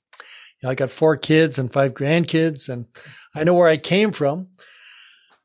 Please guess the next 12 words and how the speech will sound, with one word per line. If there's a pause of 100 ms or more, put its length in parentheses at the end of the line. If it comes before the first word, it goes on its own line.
(360)
But
in
terms
of
a
spiritual
heritage,
in
terms
of
disciple
making,